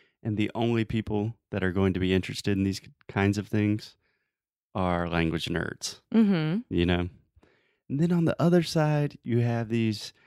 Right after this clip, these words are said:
Speaker 1: internet marketers who are like, "Hey, you'll be fluent in one month with just going to sleep listening to someone say bonjour."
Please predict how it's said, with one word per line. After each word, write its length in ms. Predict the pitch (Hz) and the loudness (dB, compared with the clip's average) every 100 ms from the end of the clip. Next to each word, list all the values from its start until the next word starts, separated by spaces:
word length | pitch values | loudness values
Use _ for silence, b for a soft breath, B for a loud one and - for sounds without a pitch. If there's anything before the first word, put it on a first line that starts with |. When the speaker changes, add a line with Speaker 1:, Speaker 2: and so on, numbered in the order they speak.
| _ _ _ _ - | _ _ _ _ 4
Speaker 1:
internet 520 | 131 127 123 127 - | 8 8 6 4 0
marketers 880 | 117 117 120 - 117 117 110 110 - b b b | 2 2 2 0 0 2 2 0 -8 b b b
who 80 | - | -4
are 120 | 127 | -2
like, 200 | 110 127 | 0 -2
"Hey, 240 | 170 196 190 | 2 4 4
you'll 220 | 185 196 | 4 2
be 120 | 190 | 0
fluent 400 | 190 202 196 185 | 0 2 4 4
in 140 | 156 156 | 2 2
one 320 | 180 196 190 | 4 4 4
month 400 | 202 190 175 - | 4 4 2 0
with 140 | 170 | 0
just 420 | - 185 170 - - b b b b - | 2 0 0 -6 -12 b b b b 2
going 360 | 190 190 185 | 4 6 4
to 80 | 170 | 2
sleep 420 | 170 - 190 170 | 0 2 0 0
listening 460 | 170 185 180 180 175 | 2 2 2 2 2
to 140 | 175 | 0
someone 340 | 165 180 175 170 | -2 0 2 2
say 220 | 170 170 | 2 0
bonjour." 560 | 160 214 214 190 196 | 2 4 4 6 4